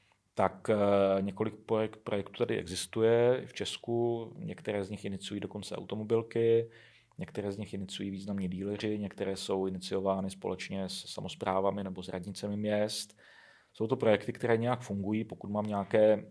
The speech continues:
nějaké zprávy, jakoby řekněme, z zákulisí, tak ekonomicky to není žádná sláva, je to spíš takový pokus, promotion, prošlapávání cestiček. Eh,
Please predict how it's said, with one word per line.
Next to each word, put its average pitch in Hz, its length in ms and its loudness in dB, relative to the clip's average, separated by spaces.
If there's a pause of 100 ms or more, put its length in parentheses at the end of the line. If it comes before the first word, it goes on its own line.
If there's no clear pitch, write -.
nějaké 95 360 -4
zprávy, 95 480 2
jakoby 95 260 -6
řekněme, 101 600 0 (220)
z - 760 -10
zákulisí, 98 680 0
tak - 280 2 (440)
ekonomicky 104 480 -4
to 110 100 -2
není 104 160 -2
žádná 101 300 4
sláva, 98 600 6
je 104 60 -12
to 101 100 -10
spíš - 640 -12
takový - 220 -10
pokus, 107 500 -6
promotion, 101 600 -4
prošlapávání 101 680 2
cestiček. 107 760 0 (840)
Eh, 98 840 4